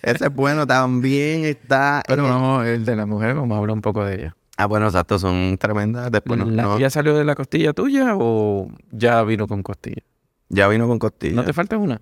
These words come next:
Speaker 1: No me falta ninguna. ¿Sabes? Cuando yo era chiquito, yo pensaba que nosotros, <laughs> yo hon-, honestamente pensaba que nosotros, el, el, el hombre tenía trece costillas. So, cuando me encontré a catorce, pregunté a mami, "Mami, pero yo tengo ca-".
Speaker 2: ¿Y Catherine?
Speaker 1: Eh, no, no, Catherine no existía para ese tiempo, pero sí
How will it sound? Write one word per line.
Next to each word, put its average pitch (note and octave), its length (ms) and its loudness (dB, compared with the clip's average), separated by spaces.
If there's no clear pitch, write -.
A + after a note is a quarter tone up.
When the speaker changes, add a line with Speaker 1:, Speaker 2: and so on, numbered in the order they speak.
Speaker 1:
No F2+ 120 0
me F2+ 120 0
falta F#2+ 260 -4
ninguna. F#2 280 -4
¿Sabes? C3 120 0
Cuando D#3+ 180 0
yo B2 100 2
era B2 100 0
chiquito, D3 300 0
yo A2 120 2
pensaba A#2 500 0
que A2+ 120 4
nosotros, A2+ 480 0
<laughs> - 20 -20
yo D3+ 320 2
hon-, A#2 280 0
honestamente C#3+ 480 2
pensaba D#3 360 2
que B2 80 0
nosotros, A#2 340 0
el, A#2 200 0
el, A2+ 140 0
el A2+ 180 4
hombre D3 320 2
tenía B2 380 0
trece A2 240 0
costillas. G2 460 -2
So, A2 160 2
cuando A2 220 4
me A2 80 2
encontré G#2+ 380 2
a A#2+ 80 4
catorce, C#3+ 440 0
pregunté G2 340 0
a - 20 0
mami, G2 280 -2
"Mami, G#2 220 2
pero B2+ 120 4
yo G2+ 80 4
tengo G#2+ 180 0
ca-". - 140 -2
Speaker 2:
¿Y B2+ 120 -4
Catherine? B2 480 -4
Speaker 1:
Eh, A2+ 160 2
no, A#2 120 4
no, A#2 80 4
Catherine A2+ 220 4
no C3+ 60 2
existía C3 240 0
para B2 80 4
ese A#2+ 120 0
tiempo, B2 200 0
pero G2+ 200 4
sí G#2+ 80 2